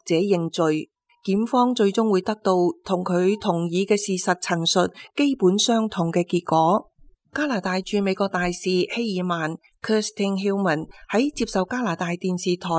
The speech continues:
採訪嘅時候，亦都表示，美國司法部談判嘅動向促使中共政府考慮釋放加拿大商人邁克爾·斯帕佛 Michael Spavor 同離任嘅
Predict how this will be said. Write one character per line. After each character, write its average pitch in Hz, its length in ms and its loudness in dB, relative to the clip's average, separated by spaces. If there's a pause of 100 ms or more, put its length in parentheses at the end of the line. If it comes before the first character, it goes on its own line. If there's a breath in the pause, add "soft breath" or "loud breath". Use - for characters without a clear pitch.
採 170 300 -2
訪 180 260 -4
嘅 190 80 -4
時 170 160 -4
候， 165 140 0
亦 165 80 -2
都 214 120 -4
表 175 120 0
示， 180 240 -2 (520 soft breath)
美 240 200 4
國 247 160 0
司 - 180 0
法 247 140 0
部 185 200 2
談 175 280 -4
判 190 160 0
嘅 185 160 0
動 175 200 -2
向 185 280 0 (360 soft breath)
促 - 140 -6
使 240 180 0
中 269 220 0
共 185 180 2
政 196 240 -2
府 196 160 -2
考 196 220 0
慮 180 180 0
釋 214 220 -2
放 175 240 -2
加 208 160 -2
拿 170 160 -2
大 165 160 -4
商 202 320 -4
人 151 220 -4
邁 160 280 -8
克 196 140 -6
爾· 202 100 -6 (560 loud breath)
斯 233 240 -2
帕 190 160 -2
佛 165 240 -4 (360)
Michael 214 440 0
Spavor 185 580 -4 (300 soft breath)
同 190 240 -2
離 180 240 2
任 185 220 2
嘅 190 260 2